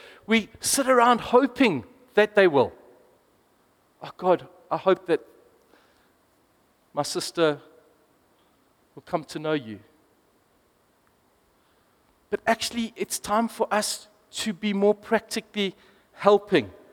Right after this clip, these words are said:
people find their way back to God. And really, this campaign, I'm not calling it a series, is about helping us live out the mission of Jesus, to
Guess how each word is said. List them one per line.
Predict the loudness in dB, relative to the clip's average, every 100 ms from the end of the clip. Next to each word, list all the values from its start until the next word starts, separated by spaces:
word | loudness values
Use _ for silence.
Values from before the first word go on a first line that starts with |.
| _ _ _
people | -6 -6 -4 -6
find | 0 2 2 2
their | 0 2
way | 2 2
back | 2 0 0
to | -8
God. | 0 4 4 2
And | -2 2
really, | 2 2 0
this | 2 2 0 -10 -20 -12
campaign, | 0 0 2 4 4 4
I'm | 2
not | 2
calling | 2 2
it | 0
a |
series, | -2 0 2 2 0 -2
is | -4
about | -2 2 2 0
helping | 2 2 4 0 2
us | 4 4 2 -2 -4 -8 -16 _ _ _ _ _ _ _ _
live | 0 4 4 2 2
out | 2 2 0
the |
mission | 0 -2 -2 -6
of | -6
Jesus, | -6 -10 -10 -18 -20 _ _ _ _ _ _
to | -14